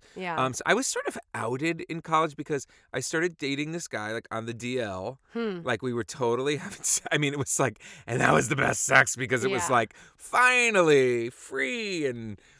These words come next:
Speaker 2: you
Speaker 1: Yeah.
Speaker 2: know, so hot, and it's what I was really attracted to after all
Speaker 1: Mm-hmm.
Speaker 2: these years, like, getting that, having that, and just, you know what I mean? So
Speaker 1: What was it that changed that, that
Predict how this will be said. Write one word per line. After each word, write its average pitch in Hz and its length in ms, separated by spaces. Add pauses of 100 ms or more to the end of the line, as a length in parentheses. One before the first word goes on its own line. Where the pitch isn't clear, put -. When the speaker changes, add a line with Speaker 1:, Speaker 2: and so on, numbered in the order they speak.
(160)
Speaker 2:
you 151 80
Speaker 1:
Yeah. 156 80
Speaker 2:
know, 120 300
so - 420
hot, - 640
and 143 180
it's - 180
what 175 160
I 156 40
was 143 200
really 165 280
attracted 180 720
to 139 300
after 113 240
all 147 100
Speaker 1:
Mm-hmm. 151 80
Speaker 2:
these 131 200
years, 147 280
like, 117 140 (440)
getting 131 380
that, 107 200
having 131 500
that, 104 200
and 104 100
just, 120 280 (120)
you 123 140
know 127 80
what 131 40
I 131 40
mean? 147 240
So 135 240
Speaker 1:
What 269 160
was 311 160
it 269 140
that 233 180
changed 214 500
that, 180 220 (160)
that 175 360